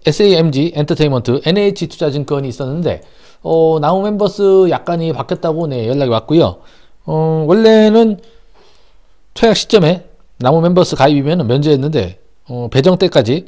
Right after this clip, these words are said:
나무 멤버스를 유지를 해야지, 네, 수수료가 면제라고, 네, 바뀌었다 그러네요. 네, 이분들이 진짜. <laughs> 네. 아무래도 나무 멤버스 이벤트가 이십오 일까지가 무료고요. 그 이유는 유지기 때문에 그런 식으로 해가지고, 네, 아마 바뀐 듯 하고요.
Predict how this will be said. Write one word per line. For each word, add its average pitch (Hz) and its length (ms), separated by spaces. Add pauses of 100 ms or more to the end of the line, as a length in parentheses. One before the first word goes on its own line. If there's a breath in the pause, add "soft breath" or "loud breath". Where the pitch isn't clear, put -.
(160)
나무 135 180
멤버스를 147 440
유지를 180 380
해야지, 147 460 (260 soft breath)
네, 101 260
수수료가 143 460
면제라고, 120 640 (220)
네, 90 420
바뀌었다 131 320
그러네요. 95 400 (120)
네, 87 280 (420 soft breath)
이분들이 95 380
진짜. 90 440
<laughs> - 40
네. - 100 (1300 soft breath)
아무래도 170 340
나무 180 200
멤버스 196 320
이벤트가 185 600
이십오 185 400
일까지가 160 1120
무료고요. 147 680
그 143 80
이유는 156 720
유지기 131 280
때문에 120 300
그런 139 280
식으로 127 220
해가지고, 123 420
네, 110 200
아마 104 220
바뀐 135 300
듯 113 180
하고요. 135 320